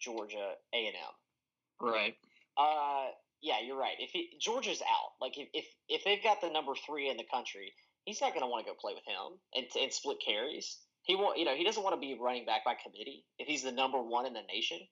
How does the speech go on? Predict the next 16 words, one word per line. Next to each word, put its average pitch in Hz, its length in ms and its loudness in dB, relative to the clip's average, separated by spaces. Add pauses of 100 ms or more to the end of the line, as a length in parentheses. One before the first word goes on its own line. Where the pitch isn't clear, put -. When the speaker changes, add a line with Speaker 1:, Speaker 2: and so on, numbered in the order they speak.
(720)
Speaker 1:
So 151 520 4
then 202 120 0
it's, 202 220 0
it's 156 180 -4
really 147 360 2
L 139 180 6
S 135 140 -2
U, 143 120 2
Alabama, 123 380 2 (120)
A 120 100 -4
and 113 120 -10
M. 117 60 -8 (1500)
A 170 160 4
and 170 80 2
M 160 260 2
is, - 260 -10